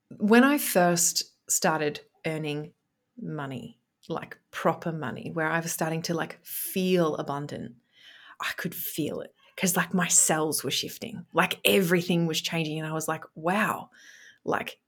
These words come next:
I'm working less and this is feeling more easeful." And I noticed that, like, joy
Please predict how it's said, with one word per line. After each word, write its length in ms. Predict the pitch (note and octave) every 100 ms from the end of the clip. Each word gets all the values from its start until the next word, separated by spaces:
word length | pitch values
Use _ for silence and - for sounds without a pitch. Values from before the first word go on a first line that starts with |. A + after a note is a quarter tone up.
| _ -
I'm 140 | A3+
working 500 | F3+ G#3+ A#3 A#3+ G#3+
less 260 | G#3+ A#3 F#3+
and 80 | F3
this 120 | -
is 100 | -
feeling 320 | G3+ G#3+ A3+
more 160 | G3+ G3+
easeful." 520 | F#3 F#3+ - G3 F#3+ - - A#3
And 80 | F#3+
I 80 | F#3
noticed 320 | F#3+ F#3+ F#3+
that, 220 | F3+ E3+ - - -
like, 280 | - E3+ - F3
joy 640 | F#3 G#3+ A#3 F#3+ E3 E3